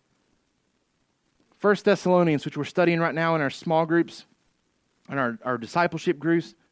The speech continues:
discipleship groups. First Thessalonians chapter five, verse twenty-three.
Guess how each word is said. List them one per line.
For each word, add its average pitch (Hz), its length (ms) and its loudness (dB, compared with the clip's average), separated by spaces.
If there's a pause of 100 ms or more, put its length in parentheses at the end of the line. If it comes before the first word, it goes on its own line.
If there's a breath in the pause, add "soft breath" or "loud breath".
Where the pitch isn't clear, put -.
(140)
discipleship 170 440 -4
groups. 165 240 -2 (480 soft breath)
First 190 240 0
Thessalonians 165 440 2
chapter 135 240 -2
five, 131 240 -2
verse 120 140 -6
twenty-three. 117 420 -8